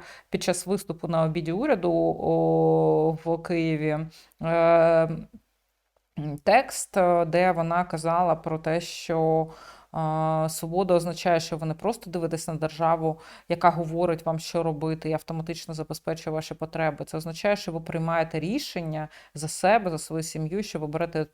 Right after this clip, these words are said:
відпо-, відповідальність за, е, успіх своєї роботи. Це зовсім інший світ, не той, де держава вирішує все,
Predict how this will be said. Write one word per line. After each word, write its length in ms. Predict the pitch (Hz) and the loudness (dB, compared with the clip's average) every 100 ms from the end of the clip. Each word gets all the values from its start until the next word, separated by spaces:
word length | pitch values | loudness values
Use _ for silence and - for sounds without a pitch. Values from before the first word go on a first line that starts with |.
| - | -10
відпо-, 440 | 147 160 165 156 | -4 -4 -2 -4
відповідальність 960 | 156 160 156 151 180 233 214 202 - - - - | -6 -6 -8 2 4 6 2 -2 -6 -18 -14 -8
за, 580 | 151 170 170 170 160 - | 0 4 4 4 2 2
е, 80 | |
успіх 520 | 160 156 151 165 160 - | 0 0 -2 -6 -10 -10
своєї 420 | - 170 196 202 | -4 0 2 2
роботи. 720 | 185 165 170 175 175 160 160 - - | 0 0 2 2 0 -2 -4 -12 -18
Це 140 | - 151 | -8 -4
зовсім 340 | 233 233 233 | -2 -2 -2
інший 240 | 226 226 | -2 -4
світ, 360 | 214 - 190 185 | -6 -4 -4 -2
не 80 | 160 | -4
той, 160 | 175 | -2
де 80 | 190 | -4
держава 440 | 185 180 190 180 175 | -4 -2 0 2 0
вирішує 420 | 160 165 165 170 | 0 -4 -6 -8
все, 420 | - - 160 165 | -8 -6 -2 -2